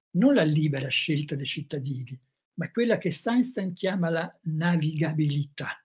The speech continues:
cioè in realtà la governamentalità, la governabilità delle loro scelte. È quanto oggi mi sembra sta avvenendo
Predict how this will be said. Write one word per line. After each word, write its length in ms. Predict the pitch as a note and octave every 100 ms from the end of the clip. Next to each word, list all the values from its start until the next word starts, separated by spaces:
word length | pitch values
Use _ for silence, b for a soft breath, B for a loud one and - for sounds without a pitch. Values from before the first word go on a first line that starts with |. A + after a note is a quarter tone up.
| -
cioè 300 | - E3 E3
in 140 | D3
realtà 580 | D3 D3 D#3 - C#3 C#3+ -
la 180 | C#3+ -
governamentalità, 1400 | D3+ E3+ E3+ D3+ C#3 C3+ D3+ C3+ - C3+ C3 B2+ C#3 -
la 80 | -
governabilità 920 | C3+ C#3+ C#3 C3+ C3 C#3 - C#3+ - -
delle 260 | D3+ C3
loro 200 | B2 A#2
scelte. 640 | - - - - _ - - _ _
È 140 | -
quanto 320 | - D3 D3+
oggi 300 | D3+ D#3+ C3+
mi 80 | C#3+
sembra 420 | - D#3 E3 D3
sta 400 | C3 - D3 D3 _
avvenendo 920 | - C3 C#3+ C3+ F3 G3+ F#3 G3+ -